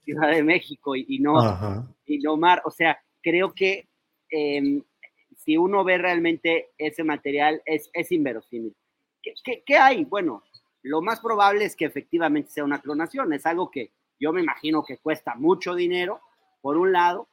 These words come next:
Speaker 1: y si no fuera una clonación, eh, pues estaríamos ante un espionaje donde resulta aterrador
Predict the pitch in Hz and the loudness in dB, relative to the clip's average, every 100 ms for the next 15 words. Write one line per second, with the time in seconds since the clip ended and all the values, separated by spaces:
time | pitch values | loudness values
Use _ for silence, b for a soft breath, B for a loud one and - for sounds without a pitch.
0 | _ _ _ 185 175 196 185 233 320 - | _ _ _ -12 -8 -4 2 4 4 2
1 | 233 196 170 180 175 - 143 120 - 123 | 2 2 2 0 -2 -4 -6 -6 -10 -12
2 | 107 107 _ _ _ _ _ - 143 147 | -12 -14 _ _ _ _ _ -10 -4 -2
3 | 151 - _ _ _ 156 156 151 156 156 | -2 -6 _ _ _ -4 -4 -2 0 2
4 | 254 294 - 139 - 185 190 - _ _ | 0 -2 -2 -4 0 -2 -2 -6 _ _
5 | _ 143 127 143 151 196 247 - _ 143 | _ -6 -2 -2 -2 -4 -8 -10 _ -2
6 | 135 139 139 139 _ _ _ _ - - | 0 0 -4 -6 _ _ _ _ -20 -16
7 | 143 139 185 175 185 - 143 143 160 165 | -14 -6 -4 -2 -2 0 0 2 2 0